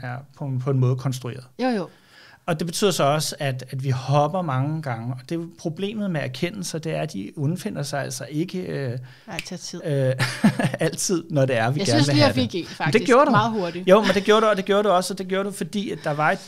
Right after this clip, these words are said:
Speaker 1: der var et perspektivskifte, ikke?
Speaker 2: Jo.
Speaker 1: Altså, der var, der, du fik lov til at kigge på,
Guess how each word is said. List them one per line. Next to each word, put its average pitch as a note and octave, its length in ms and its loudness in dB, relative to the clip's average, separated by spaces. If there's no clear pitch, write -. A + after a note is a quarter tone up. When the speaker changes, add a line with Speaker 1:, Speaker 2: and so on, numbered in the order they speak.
Speaker 1:
der D#3+ 60 -2
var D3 160 -4
et F#3 100 -8
perspektivskifte, C#3+ 1040 -8
ikke? G3+ 180 -8
Speaker 2:
Jo. G3+ 80 -4
Speaker 1:
Altså, C#3 200 -4
der C#3+ 140 -4
var, D#3 280 -4
der, D3+ 200 -4
du D#3+ 220 -8
fik D#3 220 -6
lov E3+ 180 -2
til F#3+ 120 -6
at E3 80 -12
kigge F#3+ 300 -8
på, E3 340 -4